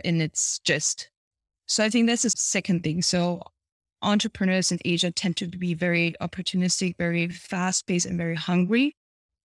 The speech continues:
And then last but not least, I also think that some of the regulations in Southeast Asia, Asia especially, are a little bit less rigid and strict that we may see in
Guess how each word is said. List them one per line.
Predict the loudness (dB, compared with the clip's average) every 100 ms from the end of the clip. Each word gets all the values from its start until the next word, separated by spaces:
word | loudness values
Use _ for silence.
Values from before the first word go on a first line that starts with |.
| -4
And | 0
then | 2
last | 2 0 -2
but | -2
not | 0
least, | 2 2
I |
also | 0 -2 -4
think | -2 -4 -2
that | -4 -2 -8 _ _ _ -8
some | -2 2 2
of | 2 0
the | 0 2 2
regulations | 0 -2 -2 0 0 0 0 2 2 0 -2 -4
in | -2 0 2
Southeast | 0 0 -2 -4 -2
Asia, | -4 -4 0
Asia | 0 0 -4
especially, | -4 -4 -2 -2 0 0 0 -2 _ _ _
are | -2 2
a |
little | 2 0
bit | -2 -2
less | 0 0 0 -2 -4 _ -14
rigid | -4 -2 0 0 0 0 0
and | 0 0
strict | -2 0 -4 -4 -8
that | -6 -2
we | 0
may | 2 2 0
see | 0 0 -2
in | -2 -2 -2